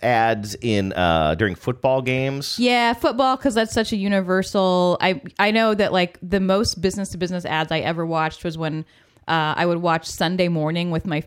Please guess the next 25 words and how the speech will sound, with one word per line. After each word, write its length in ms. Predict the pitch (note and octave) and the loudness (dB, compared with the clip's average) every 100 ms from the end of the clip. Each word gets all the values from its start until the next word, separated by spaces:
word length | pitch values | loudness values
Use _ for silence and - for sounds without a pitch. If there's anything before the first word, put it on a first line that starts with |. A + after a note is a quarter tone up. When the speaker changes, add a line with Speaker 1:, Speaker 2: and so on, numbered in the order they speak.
| - | -8
Speaker 2:
parents 420 | F#3 C#3+ D3 F3+ | -4 -2 -4 -6
growing 320 | - F#3 F#3 F#3+ | -4 -2 0 2
up. 280 | F#3+ F#3+ | 2 2
Speaker 1:
Oh, 60 | F#3 | 2
Speaker 2:
They're, 160 | F3+ F3 | 2 2
Speaker 1:
yeah, 180 | E3+ E3 | 2 2
Speaker 2:
they 200 | F3 E3+ | 2 2
are 240 | D#3+ D#3 | 0 0
Speaker 1:
right. 240 | E3 E3 | -2 0
Speaker 2:
huge 220 | G#3+ G#3 F3+ | 0 0 -2
Sunday 300 | G#3 F3 E3+ | -2 0 -2
Morning 300 | D#3+ D#3+ D#3+ | -2 -2 -2
Speaker 1:
C 100 | A2 | 0
B 60 | |
S 100 | G2+ | 2
Speaker 2:
watchers. 180 | F#2+ D#2+ | 2 2
Speaker 1:
Sunday 220 | F2+ E2+ E2+ | 0 -2 -2
Morning. 240 | F#2 A#2+ | 0 2
Speaker 2:
C 40 | F3 | 2
B 60 | |
S 100 | F3 | -2
Sunday 220 | F#3+ F#3 F3+ | -2 -4 -2
Morning. 440 | E3+ D#3 D#3+ E3 - - - - - | -2 -2 -2 -6 -10 -20 -20 -14 0
Um, 500 | F3+ F3 E3+ E3+ - - | 2 4 2 0 -6 -2
and 400 | F3+ F3 F3 | 0 2 0